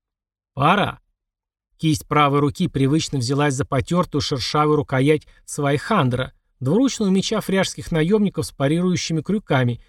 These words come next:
и незаточенными между ними рукоятью клинком.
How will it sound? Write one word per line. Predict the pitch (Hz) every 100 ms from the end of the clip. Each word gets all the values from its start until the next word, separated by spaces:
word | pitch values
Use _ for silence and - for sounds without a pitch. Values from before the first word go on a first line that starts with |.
| _
и | 143
незаточенными | 147 143 151 240 226 - 170
между | 156 131
ними | 135 165 208
рукоятью | 151 - 127 127 120 127
клинком. | 139 202 - 123 -